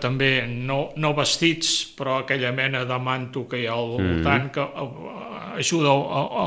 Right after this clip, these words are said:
Speaker 1: augmentar el volum.
Speaker 2: Mhm.
Speaker 1: Hi han posat una columna d'això, sí.
Speaker 2: Però de mi-, de mida fa lo mateix la que va fer en
Speaker 1: Sí, jo
Speaker 2: Jou?
Speaker 1: diria que sí.
Speaker 2: Mhm.
Speaker 1: L'anterior tenia trenta centímetres exactament.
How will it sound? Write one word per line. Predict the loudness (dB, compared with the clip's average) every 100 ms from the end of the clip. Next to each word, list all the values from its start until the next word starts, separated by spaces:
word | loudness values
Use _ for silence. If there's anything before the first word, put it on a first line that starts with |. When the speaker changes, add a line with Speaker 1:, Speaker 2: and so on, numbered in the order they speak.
| 4
Speaker 1:
augmentar | 4 6 8 8
el |
volum. | 10 12 12 12
Speaker 2:
Mhm. | 6 0 2 0 -2
Speaker 1:
Hi | -2
han | -2
posat | 2 4 6
una | 4 2
columna | 4 4 4 4 4
d'això, | 4 2 6 6
sí. | 6 6 8
Speaker 2:
Però | 8
de | 10 8
mi-, | 8 4
de | 6 8
mida | 8 6
fa | 4 4
lo | 6
mateix | 4 4 2 2
la |
que | 2
va | 4 2
fer | 4 4 6
en |
Speaker 1:
Sí, | 8
jo | 10
Speaker 2:
Jou? | 10
Speaker 1:
diria | 10 10
que | 8
sí. | 6 4 2 -2 -10 -10 -4
Speaker 2:
Mhm. | -4 -4 -8 -10 2
Speaker 1:
L'anterior | 6 10 12 12 12
tenia | 12 12 12
trenta | 12 10 8
centímetres | 6 6 6 4 2 2 2
exactament. | 0 -2 -2 -2 -2 -2